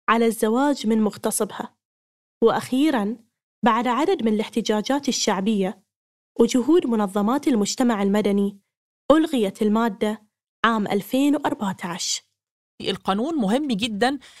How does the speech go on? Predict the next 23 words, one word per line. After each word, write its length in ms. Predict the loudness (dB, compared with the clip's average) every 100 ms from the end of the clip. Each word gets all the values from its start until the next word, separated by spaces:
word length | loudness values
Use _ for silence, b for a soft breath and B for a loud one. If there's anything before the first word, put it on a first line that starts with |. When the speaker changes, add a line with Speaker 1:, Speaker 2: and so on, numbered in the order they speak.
| B
Speaker 2:
لأنه 600 | -2 0 -2 -2 -2 -2 -4
سيف 480 | -4 -2 -2 -4 -20 _ _ -2
على 120 | 0
رقبة 240 | 0 -2 -4
الكل. 420 | -4 -2 -2 -2 -4
أنا 180 | 0 0
عندي 460 | 0 -2 -2 -2
موقف 460 | 0 0 -2 -6 -4
متسامح 600 | -4 -2 -2 0 -2 0
مع 120 | -2
العنف 360 | 0 -2 -4 -2
أو 140 | -2
موقف 400 | -2 -2 -4 -4
مناهض 480 | -4 0 0 0 -2
للعنف، 400 | -2 -2 -4 -4
بس 240 | -4 -2
لو 340 | -2 -2 0 0
القانون 380 | 0 0 0 0
ماشي 240 | 0 2
عليا 400 | 2 2 0 0
أنا 200 | 0 0
هنفذ 260 | -2 -2 -8
القانون. 400 | -4 -4 -4